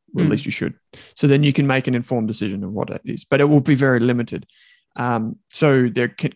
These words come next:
Speaker 1: can almost be two prices that you see, and, uh,
Speaker 2: Yeah.
Speaker 1: you just wanna know which one's the latest, because if you place an order at, say, ten dollars, that's what you wanna pay for your shares,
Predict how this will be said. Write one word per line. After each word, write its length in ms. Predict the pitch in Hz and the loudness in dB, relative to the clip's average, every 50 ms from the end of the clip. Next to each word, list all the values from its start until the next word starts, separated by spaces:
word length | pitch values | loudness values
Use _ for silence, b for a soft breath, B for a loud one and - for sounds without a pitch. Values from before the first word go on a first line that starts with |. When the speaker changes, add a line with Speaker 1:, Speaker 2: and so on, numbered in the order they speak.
| _ | _
Speaker 1:
can 120 | - 147 135 | 0 0 2
almost 260 | 127 123 117 - - | 2 0 -2 -4 -6
be 60 | - | -8
two 220 | - - - 127 113 | -6 -4 -2 -2 -2
prices 460 | - - - - - - - - - | -2 -4 -4 -4 -4 -6 -8 -8 -8
that 140 | - - - | -8 -8 -8
you 60 | 127 | -8
see, 360 | - - - - - - - - | -6 -4 -4 -4 -4 -6 -10 -10
and, 460 | - 120 117 113 113 104 104 - - - | -8 -6 -4 -4 -4 -4 -6 -6 -4 -2
uh, 60 | 262 | 0
Speaker 2:
Yeah. 80 | 131 123 | 2 2
Speaker 1:
you 60 | 123 | 0
just 180 | 147 143 - | 0 -2 0
wanna 140 | - 139 131 | 0 0 2
know 160 | 131 131 123 | 2 2 2
which 220 | 123 127 131 - - | 2 0 -2 -2 -2
one's 220 | 117 120 120 - | -4 -4 -4 -6
the 80 | - 113 | -6 -4
latest, 520 | 113 120 127 123 147 254 - - - - | -2 0 2 2 2 2 0 -2 -6 -8
because 560 | - - - - 196 180 156 180 208 220 - - _ _ _ _ _ _ _ | -8 -6 -2 0 2 4 4 4 2 0 -2 -8 _ _ _ _ _ _ _
if 160 | - 165 - 175 | -6 -4 -4 -4
you 80 | 165 | -6
place 400 | 143 _ - - 147 170 160 - | -6 _ -8 -6 -4 -4 -4 -4
an 80 | 160 127 | -6 -6
order 540 | - - 156 170 170 113 101 127 196 202 196 - _ - | -4 -2 0 0 2 2 2 0 0 -2 -4 -8 _ -12
at, 120 | 120 - | -12 -10
say, 360 | - - 127 123 117 107 - _ - | -6 -4 -4 -4 -4 -6 -8 _ -8
ten 200 | - 127 139 139 | -4 -2 0 2
dollars, 320 | 135 131 127 123 156 180 | 2 2 2 2 2 2
that's 200 | 175 123 - - | 0 -2 -4 -6
what 100 | - - | -6 -6
you 80 | - 120 | -4 -2
wanna 180 | 113 127 120 120 | -2 -2 -2 -2
pay 220 | - - 135 135 | -4 -4 -4 -4
for 120 | 131 - | -4 -4
your 100 | 123 117 | -6 -8
shares, 400 | 117 - - 110 - 175 196 196 | -6 -6 -6 -6 -4 -6 -6 -8